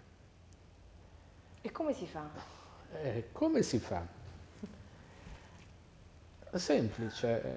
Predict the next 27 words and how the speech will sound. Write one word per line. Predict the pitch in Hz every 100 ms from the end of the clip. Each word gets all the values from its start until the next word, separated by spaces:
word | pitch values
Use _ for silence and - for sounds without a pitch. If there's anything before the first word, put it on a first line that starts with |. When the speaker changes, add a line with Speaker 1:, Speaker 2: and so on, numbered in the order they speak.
| 135
Speaker 2:
una | 135 127 -
cosa, | 151 139 143 131 123 117 113 113 110 101 - - - - - - - - - - - - -
io | - 139
dico, | 123 113 - - 117 107 - - - - - - -
è | -
inutile | 170 269 151
che | 120 113
ti | 151
impedisco | 139 143 143 131 160 160 - - 135
qua | - 143
in | 135
questo | 135 127 - 127
momento | 131 127 151 156 151 143 123
di | 123
dire: | 120 117 - -
"Non | 151
fumare", | 147 139 113 135
tanto | 311 165
ti | 156
metti | 156 143
a |
fumare | - 165 160
ugualmente, | 156 175 127 117 98 107 - - -
come | 156
giro | 147 160 151
le | 156
spalle, | - 156 151 156 170